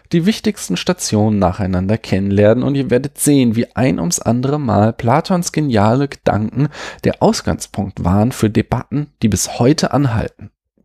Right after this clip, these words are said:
Ich werde erzählen, was wirklich hinter Klassikern wie dem Höhlengleichnis und der platonischen Liebe steckt.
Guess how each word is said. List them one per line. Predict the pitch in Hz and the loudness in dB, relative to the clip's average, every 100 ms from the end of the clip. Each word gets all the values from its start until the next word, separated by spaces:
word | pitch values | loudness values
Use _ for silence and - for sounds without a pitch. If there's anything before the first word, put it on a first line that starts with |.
| _ | _
Ich | - 113 | -4 2
werde | 127 | 2
erzählen, | 127 - 143 | 2 2 0
was | 127 - | 0 0
wirklich | 151 - | -2 -2
hinter | 151 139 | -2 -4
Klassikern | - 202 135 120 - 104 101 | 0 0 2 0 0 0 2
wie | 104 | 0
dem | 113 107 107 | 0 -2 4
Höhlengleichnis | 143 127 95 - 90 92 - - | 4 4 0 -4 -2 0 -2 -4
und | 117 | -2
der | 110 | -2
platonischen | - 131 - 107 110 143 | 0 -4 -2 -6 -4 -8
Liebe | 120 101 - | -6 -6 -8
steckt. | - - - - | -10 -10 -10 -16